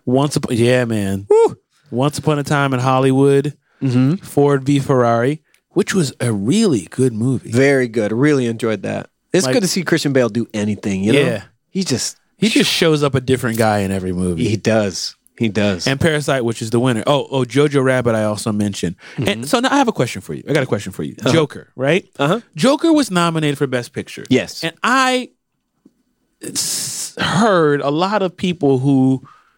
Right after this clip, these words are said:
Speaker 1: it was almost like they didn't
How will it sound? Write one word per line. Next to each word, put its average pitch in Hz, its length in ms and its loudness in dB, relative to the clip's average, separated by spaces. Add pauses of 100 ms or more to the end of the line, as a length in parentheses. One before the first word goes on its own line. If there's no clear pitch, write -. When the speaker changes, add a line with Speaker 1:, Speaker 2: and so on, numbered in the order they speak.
(840)
Speaker 1:
it 190 60 4
was 175 180 2
almost 233 400 0
like 170 320 0 (220)
they 143 240 2
didn't 143 640 -2